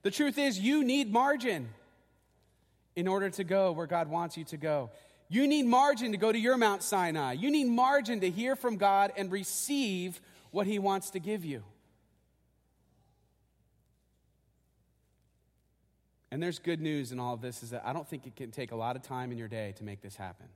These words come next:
We'll get to that. Because margin is intentional. Here's why you need margin in your life. Here's why we all need it. I feel like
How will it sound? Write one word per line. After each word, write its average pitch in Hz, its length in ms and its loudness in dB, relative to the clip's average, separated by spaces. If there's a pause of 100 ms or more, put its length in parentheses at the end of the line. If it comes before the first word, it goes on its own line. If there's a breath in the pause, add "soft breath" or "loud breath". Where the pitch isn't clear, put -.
(160)
We'll 120 120 -12
get 107 180 -10
to 98 100 -16
that. 82 180 -18 (2000 soft breath)
Because 139 300 -4
margin 160 680 0
is 147 460 -4
intentional. 123 680 -8 (380 soft breath)
Here's 294 280 2
why 247 140 8
you 226 160 0
need 220 140 2
margin 190 360 4
in 175 100 0
your 170 120 -2
life. 120 260 0
Here's 196 200 -2
why 196 140 4
we 165 180 0
all 160 120 4
need 151 220 -4
it. 101 100 -8 (800 soft breath)
I 170 80 2
feel 277 160 4
like 247 280 6